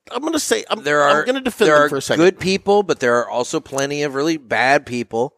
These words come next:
Speaker 1: I'm gonna defend them for a second.
Speaker 2: I mean, I could tell the story of the buzzer for an hour, if you remember that.
Speaker 1: Yes.
Speaker 2: So,
Speaker 1: I do remember
Speaker 2: yeah,
Speaker 1: that.
Speaker 2: exactly.
Speaker 1: So the thing about it is, it's still mind-boggling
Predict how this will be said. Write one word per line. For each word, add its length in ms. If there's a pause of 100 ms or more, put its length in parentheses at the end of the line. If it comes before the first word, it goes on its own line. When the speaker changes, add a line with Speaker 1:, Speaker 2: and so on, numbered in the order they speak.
(120)
Speaker 1:
I'm 100
gonna 160
defend 320
them 80
for 100
a 60
second. 260 (220)
Speaker 2:
I 100
mean, 120
I 100
could 160
tell 140
the 60
story 400
of 120
the 100
buzzer 480
for 200
an 80
hour, 360 (140)
if 160
you 120
remember 360
that. 400 (640)
Speaker 1:
Yes. 600 (360)
Speaker 2:
So, 160
Speaker 1:
I 160
do 120
remember 260
Speaker 2:
yeah, 200
Speaker 1:
that. 120
Speaker 2:
exactly. 640
Speaker 1:
So 400
the 140
thing 240
about 240
it 100
is, 240 (460)
it's 180
still 800 (680)
mind-boggling 1120